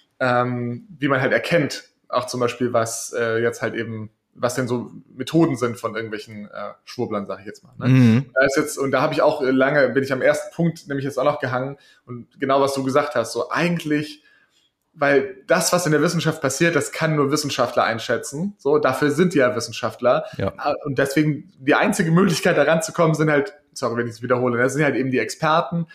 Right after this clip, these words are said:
Speaker 1: durch deren Brille man jetzt das sieht. So, und es gibt ein, hoffentlich einen Balance of Evidence, wo du sagen kannst, ja, okay, es gibt halt hunderte von Studien. Und wenn du ein Fachmann bist, hast du die vielleicht wirklich zum großen Teil gelesen und kannst dann halt sagen, okay,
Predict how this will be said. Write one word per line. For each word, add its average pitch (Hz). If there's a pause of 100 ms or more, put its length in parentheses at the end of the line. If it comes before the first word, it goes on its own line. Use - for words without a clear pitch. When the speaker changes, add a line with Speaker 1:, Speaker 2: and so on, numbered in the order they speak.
(140)
Speaker 1:
durch 135
deren 143
Brille 170 (300)
man 139
jetzt 143
das 139
sieht. 151
So, 123
und 120
es 120
gibt -
ein, 131 (360)
hoffentlich 151
einen 127
Balance 143
of 131
Evidence, 147
wo 139
du 135
sagen 135
kannst, 131
ja, 135
okay, 131
es 202
gibt -
halt 131
hunderte 151
von 120
Studien. 127 (420)
Und 139
wenn 143
du 143
ein 135
Fachmann 160
bist, 147
hast 151
du 139
die 139
vielleicht 127
wirklich 165
zum 123
großen 120
Teil 120
gelesen 120
und 123
kannst 143
dann 127
halt 123
sagen, 127
okay, 135